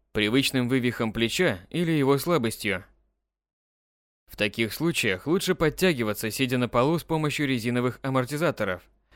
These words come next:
прикрепленных к тому же турнику или любому крючку в квартире. Можно сделать таких подтягиваний много, десять-пятнадцать, за один раз, что позволяет проработать и растянуть глубокие, застоявшиеся мышцы позвоночника,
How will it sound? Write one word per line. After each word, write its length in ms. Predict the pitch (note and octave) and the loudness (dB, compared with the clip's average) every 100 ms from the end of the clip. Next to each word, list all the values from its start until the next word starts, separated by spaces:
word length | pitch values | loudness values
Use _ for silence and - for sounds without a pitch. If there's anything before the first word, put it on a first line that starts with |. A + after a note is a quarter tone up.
| _ | _
прикрепленных 720 | - E3+ D3 C#3 D3 E3+ D3+ - | 0 0 2 0 0 0 -2 -4
к 80 | - | -2
тому 240 | B2+ C3 | 0 0
же 120 | B2 | -2
турнику 500 | B2 A#2+ A#2+ - E3 | -2 -2 -2 -2 -2
или 180 | A2 G2+ | 0 0
любому 400 | G2+ G2+ B2+ B2+ | 0 0 0 0
крючку 400 | - A#2+ - D#3+ | -2 -4 -2 -4
в 80 | C#3 | -2
квартире. 560 | D3+ C#3+ - G#2 F#2 - _ _ _ _ _ - - | -2 -2 -2 -2 -4 -8 _ _ _ _ _ -20 -8
Можно 360 | G2 A2+ A#2 A2+ | -2 0 0 0
сделать 360 | G#2+ B2 A#2 | 2 2 2
таких 320 | A#2+ A2+ A#2+ | -2 -2 -2
подтягиваний 680 | - A#2 - F3 A#2+ G#2 G2 | 0 -2 0 -2 0 -2 -2
много, 460 | G2+ D3 C3 F#2+ E2 _ _ | -2 -2 -2 -4 -8 _ _
десять-пятнадцать, 1000 | G#2+ C#3 C#3+ C#3 D3 C#3 B2+ G2 F#2 - - | -4 -2 -2 -4 -8 -4 -4 -4 -8 -16 -14
за 200 | D3+ F3+ | -4 -2
один 260 | E3 D#3 C3+ | 0 0 0
раз, 320 | G#2 F#2+ - _ _ _ - | -2 -4 -14 _ _ _ -20
что 240 | - F#3+ | -2 0
позволяет 520 | - D3+ C#3+ C#3+ D3 | 2 2 2 4 2
проработать 580 | - C3 A#2+ C#3 C#3+ C#3 - | 2 2 2 2 0 -2 -4
и 80 | |
растянуть 420 | C3+ B2+ C3+ E3 C#3 | -4 -2 -2 -2 -2
глубокие, 680 | A#2+ A2+ D#3+ C#3+ G2 F2+ F2 - | -2 0 0 0 0 0 -4 -10
застоявшиеся 800 | A#2 A#2 A2+ C3+ C#3 C#3+ B2+ C#3+ | -6 -2 0 0 0 -4 -2 -2
мышцы 300 | D3+ C3 C3+ | -2 -4 -6
позвоночника, 800 | C#3+ D3 E3 A#2+ G#2 G2 F#2+ | -4 -4 -2 -2 -4 -6 -8